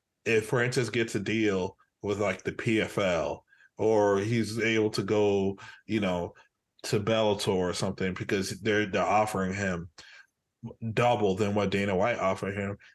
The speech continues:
then more power to him. You should go get your money because at the end of this game, it, it is prize fighting. So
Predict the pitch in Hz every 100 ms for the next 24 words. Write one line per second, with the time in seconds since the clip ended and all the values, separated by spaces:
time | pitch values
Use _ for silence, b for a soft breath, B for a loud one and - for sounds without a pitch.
0 | - 113 117 - _ 117 131 135 131 117
1 | 110 123 120 107 98 104 113 104 104 101
2 | 98 87 92 90 78 - 156 131 127 127
3 | 107 123 123 107 98 107 104 95 90 -
4 | B B - 113 113 101 - 98 90 90
5 | - 67 - - - - _ - - 107
6 | 101 92